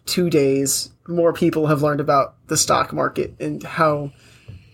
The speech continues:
you can use it to screw others. Honestly,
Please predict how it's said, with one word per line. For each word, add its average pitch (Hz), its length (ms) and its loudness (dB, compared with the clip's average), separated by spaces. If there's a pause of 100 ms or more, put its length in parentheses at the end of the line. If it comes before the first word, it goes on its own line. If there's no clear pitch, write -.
(260)
you 156 140 -4
can 151 140 -2
use 143 180 2
it 143 60 -6
to 151 180 -2
screw 156 460 0
others. 139 640 0 (680)
Honestly, 180 480 2